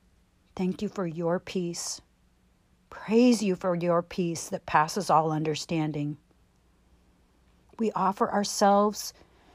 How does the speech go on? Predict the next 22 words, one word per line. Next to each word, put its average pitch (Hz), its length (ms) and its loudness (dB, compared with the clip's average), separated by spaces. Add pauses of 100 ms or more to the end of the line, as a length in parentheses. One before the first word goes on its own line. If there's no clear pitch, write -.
(140)
to - 140 -4
you 220 520 2 (320)
in 208 160 2
this 226 120 4
situation 202 1000 0 (1000)
and 220 220 2
all 202 260 8
life 175 220 0
situations. - 1120 -6 (880)
Give 214 180 0
us - 200 -2
direction. 143 720 -4 (1800)
Thank 185 240 -2
you 208 80 2
that 175 140 -2
you 175 120 -4
know 170 180 0
exactly 170 680 4
where 240 180 6
we 220 120 4
should 214 240 -2
step. - 480 4